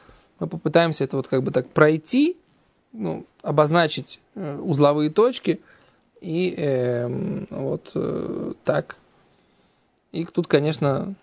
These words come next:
нужно, э, будет, когда мы выучим иврит все, <laughs> тогда нужно будет,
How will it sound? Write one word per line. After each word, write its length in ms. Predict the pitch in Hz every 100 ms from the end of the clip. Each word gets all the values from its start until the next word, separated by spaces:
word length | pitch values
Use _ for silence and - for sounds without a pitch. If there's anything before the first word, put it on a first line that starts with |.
| _
нужно, 520 | 175 143 135 131 151 196 - - - -
э, 400 | - - - - - - -
будет, 320 | 165 143 139 - - _ _ _ _ _ _
когда 260 | - 143 131
мы 120 | 123
выучим 540 | 127 143 143 131 131
иврит 340 | 127 156 220 - 226 - -
все, 340 | - - 143 151 - -
<laughs> 760 | - - - _ - - _ -
тогда 300 | 131 135 139
нужно 320 | 139 131 123
будет, 400 | 175 127 -